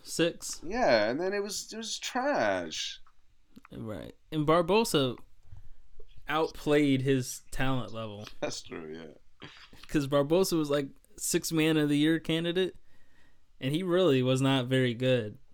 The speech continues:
Speaker 1: But he played really hard every game. He was, like, Smart, basically.
Speaker 2: Yeah.
Speaker 1: And they had nothing else. So,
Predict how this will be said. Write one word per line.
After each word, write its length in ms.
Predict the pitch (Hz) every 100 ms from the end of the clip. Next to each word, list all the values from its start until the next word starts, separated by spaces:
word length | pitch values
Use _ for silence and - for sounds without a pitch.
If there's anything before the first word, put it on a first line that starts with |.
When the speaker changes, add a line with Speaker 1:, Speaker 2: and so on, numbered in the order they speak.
| - 147
Speaker 1:
But 140 | 131
he 100 | 143
played 500 | 135 151 160 139 -
really 300 | 135 135 135
hard 320 | 143 143 131
every 200 | 123 123
game. 240 | 123 131 139
He 140 | 190
was, 100 | 202
like, 240 | 196 196
Smart, 480 | - 208 214 135 -
basically. 520 | 143 170 143 123 131 139
Speaker 2:
Yeah. 320 | 107 95 82 - - - - - _ - - - - _ - - - - - - - -
Speaker 1:
And 100 | 139
they 80 | 143
had 160 | 135
nothing 440 | 120 147 147 120 113
else. 400 | 104 104 - - - - - - _ - - - - - _ _ _ _ _ - - - - - -
So, 340 | - 120 113